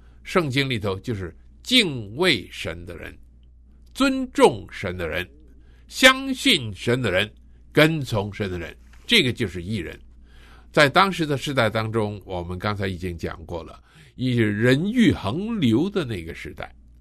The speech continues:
什么事人都可以做得出来，又杀又抢，又，又，又偷，很多很多的脏的事情都发生。于是乎，神要把那个世代把它洁净一下，就把那个时候用水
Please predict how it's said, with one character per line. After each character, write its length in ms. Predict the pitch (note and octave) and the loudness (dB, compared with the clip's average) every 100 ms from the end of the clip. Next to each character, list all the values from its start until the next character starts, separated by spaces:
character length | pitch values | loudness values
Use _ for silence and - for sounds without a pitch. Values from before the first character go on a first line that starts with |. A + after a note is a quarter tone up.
| - - - | -20 -20 -16
什 240 | - D#3+ | -8 -4
么 160 | A#3+ E4 | 0 2
事 320 | B3 B3 - - | 6 6 6 0
人 240 | - G#2+ C#3+ | -6 -4 -2
都 80 | D#3 | -2
可 140 | A#2 | 0
以 180 | G#2 E2+ | -2 -2
做 220 | A#2 F2 | -2 -4
得 100 | D#2 | -4
出 160 | D#2 E2 | -10 -10
来， 180 | D2+ - - - - | -12 -18 -20 -20 -6
又 200 | D#3 B2 | 0 2
杀 280 | A2+ C3+ C#3 | 2 2 2
又 180 | B2 G#2+ | 2 0
抢， 340 | G2+ F#2 F2+ | -2 -4 -4
又， 360 | F#2+ G#2 G#2 G2 - - | -4 -2 -4 -6 -14 -14
又， 220 | - A2+ G#2+ | -4 -2 0
又 160 | G2+ | -2
偷， 360 | G2+ C3+ C3 B2+ - - | 0 2 2 0 -10 -12
很 420 | G#2+ D#3+ G3+ G3 | 0 0 0 2
多 160 | B3 | 2
很 260 | G#3+ E3+ C#3 | 2 -2 -4
多 160 | E3+ D#3+ | -4 -2
的 120 | A#2+ | -2
脏 280 | C#3+ C3 B2+ | 0 0 -2
的 100 | A#2+ | -6
事 180 | A#2 | -6
情 160 | F2+ E2+ - _ - | -8 -10 -16 _ -4
都 120 | G#2+ | -4
发 160 | F2+ F2 | -2 -6
生。 140 | F2+ - - - - | -6 -12 -20 -16 0
于 180 | E3 | 4
是 120 | E3+ C#3+ | 4 2
乎， 240 | A2 A2+ | -2 -6
神 260 | - B2 A#2 | -6 -2 0
要 180 | C#3 G#2+ | 2 2
把 200 | F2+ F2 | 0 -6
那 340 | A#2 B3+ D4+ | -4 0 0
个 120 | D3 G#2+ | 0 -4
世 320 | - C#3 F2+ - | -4 -4 -4 0
代 260 | F#2 D2+ - - - | 0 0 -8 -20 -12
把 100 | F2+ | -10
它 160 | F2+ F2+ | -6 -8
洁 220 | - F2 | -4 -6
净 200 | - F2+ | -4 -10
一 120 | D#2+ | -8
下， 180 | E2 F2+ - - - - | -8 -8 -10 -20 -20 -4
就 160 | D3 A2+ | 0 0
把 140 | F#2+ | 0
那 200 | G#2 C#3 | -2 -6
个 120 | G2 | -6
时 180 | F2+ G2 | -6 -6
候 220 | E2+ D#2+ - - | -6 -10 -14 -2
用 220 | E3 E3+ | 4 4
水 580 | A#2 - G#2 C#2+ E2+ - | 4 -2 -4 -4 -4 -6